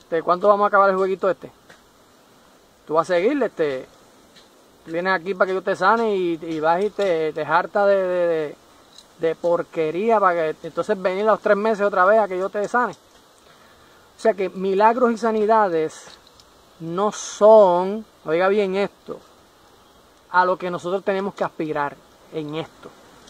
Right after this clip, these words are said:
en esta práctica. Esta práctica tiene que ser una práctica donde nosotros,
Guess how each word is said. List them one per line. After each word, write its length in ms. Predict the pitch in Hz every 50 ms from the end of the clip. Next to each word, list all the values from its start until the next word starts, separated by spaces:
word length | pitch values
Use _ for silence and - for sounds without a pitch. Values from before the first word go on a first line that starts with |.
| - - -
en 120 | 160 156
esta 220 | 160 151 - 185 156
práctica. 400 | 160 165 147 - - - 95 - - - - - - - - - - - - - - - - - - - - - - - - - - - - - - - - - _ - - - - - - - -
Esta 140 | - - 185
práctica 400 | 180 214 208 - 208 190 202 208
tiene 160 | 170 185 196
que 60 | 190
ser 120 | 180 - 202
una 140 | 202 196 175
práctica 600 | - 185 190 190 - - - 160 139 - 156 151
donde 200 | 151 151 147 143
nosotros, 340 | 143 135 131 151 - 190 190